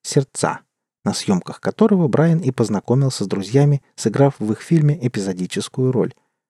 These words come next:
Удивительно. Первый опыт в кино, но кассовые сборы зашкалили.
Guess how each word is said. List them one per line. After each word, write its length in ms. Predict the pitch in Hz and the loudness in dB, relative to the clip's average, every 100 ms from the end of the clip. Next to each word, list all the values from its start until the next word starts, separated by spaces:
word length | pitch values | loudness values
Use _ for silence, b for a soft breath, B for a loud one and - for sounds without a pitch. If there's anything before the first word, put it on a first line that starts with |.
| _ _ _ _ _ _ _ - | _ _ _ _ _ _ _ 0
Удивительно. 640 | 165 233 220 - 87 - _ - | 4 4 2 0 -10 -10 _ 2
Первый 300 | 233 262 233 | 4 6 6
опыт 260 | 196 156 | 4 2
в 80 | - | -2
кино, 360 | - 139 90 - - | -2 0 0 -4 -4
но 100 | 117 | 0
кассовые 480 | 127 110 - 110 | 0 0 -4 -6
сборы 440 | 101 117 220 185 113 - | -2 2 4 4 -2 -2
зашкалили. 680 | - - - 160 151 139 | -2 -2 -6 -8 -10 -18